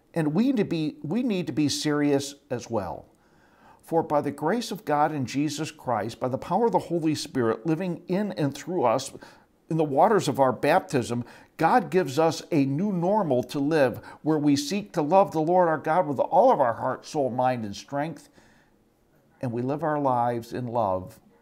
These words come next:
in service of love and one another. When we devo-, devote ourselves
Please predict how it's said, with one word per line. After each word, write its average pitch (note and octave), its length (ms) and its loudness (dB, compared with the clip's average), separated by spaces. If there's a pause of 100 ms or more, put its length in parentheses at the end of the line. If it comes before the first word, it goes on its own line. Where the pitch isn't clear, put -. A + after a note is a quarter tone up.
(160)
in A#2+ 60 -6
service A2+ 580 -2
of A2 120 -6
love E2 560 -2 (580)
and G#2+ 160 -6
one G#2 140 -4
another. G#2+ 400 -8 (1300)
When B2 160 -2
we C3 120 0
devo-, B2+ 520 -4
devote C#3 440 0
ourselves A2+ 760 -4